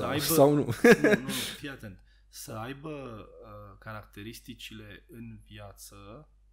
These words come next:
Speaker 2: uh, astfel încât să poată spune că ei stau drepți, nu sunt ținuți drepți.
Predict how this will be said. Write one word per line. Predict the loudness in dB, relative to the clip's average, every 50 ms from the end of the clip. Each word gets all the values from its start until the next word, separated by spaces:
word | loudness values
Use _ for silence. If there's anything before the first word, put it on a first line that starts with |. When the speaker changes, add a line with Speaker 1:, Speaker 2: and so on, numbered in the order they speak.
| _ _ _ _ _ _ _ _ _ _ _ _ _ _ _
Speaker 2:
uh, | -20 -20 -18 -16 -14 -12
astfel | -10 -10 -10 -12 -14 -14
încât | -14 -14 -16 -14 -12 -14 -14 -14 _ -20 -20 _ _
să | -16 -14 -14 -14
poată | -12 -12 -14 -12 -12 -12
spune | -14 -14 -16 -16 -16 -14 -14 -14 -14 -16 -18 _ _ _ _ _ _ _ _
că | -16 -14 -12 -12 -12 -12 -12
ei | -10 -8 -8 -8 -8 -10 -14 -16 -20 _ _ _ _ _ _ _ _ _ _
stau | -14 -12 -12 -12 -8 -6 -4 -4 -4 -4 -6 -10 -18 _ -20
drepți, | -16 -14 -14 -14 -14 -18 -20 -20 -20 -20 _ _ _ _ _ _ _ _ _ _
nu | -10 -6 -6 -6
sunt | -6 -8 -10 -12 -12
ținuți | -12 -14 -14 -14 -14 -14 -16 -18 -20 -20 _ _ _ _ _
drepți. | -18 -16 -16 -16 -18 -20 -20 -20 -20